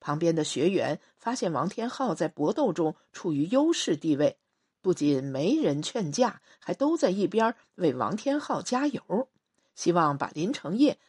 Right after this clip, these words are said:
打趴下。严青控制不住局面，情急之下抱住了王天浩的腰。这时候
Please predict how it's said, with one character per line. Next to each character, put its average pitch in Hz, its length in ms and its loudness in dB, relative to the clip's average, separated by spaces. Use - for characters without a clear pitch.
打 - 120 -20
趴 294 340 0
下。 - 180 -6
严 151 200 -2
青 180 320 2
控 302 280 -4
制 - 100 -8
不 170 140 -4
住 185 140 2
局 - 220 -8
面， 214 280 0
情 160 240 -6
急 151 160 0
之 208 200 -2
下 - 280 0
抱 269 240 0
住 170 120 2
了 160 100 2
王 147 180 2
天 269 180 -2
浩 226 180 -2
的 139 100 0
腰。 247 300 2
这 135 120 -2
时 143 180 -2
候 135 300 0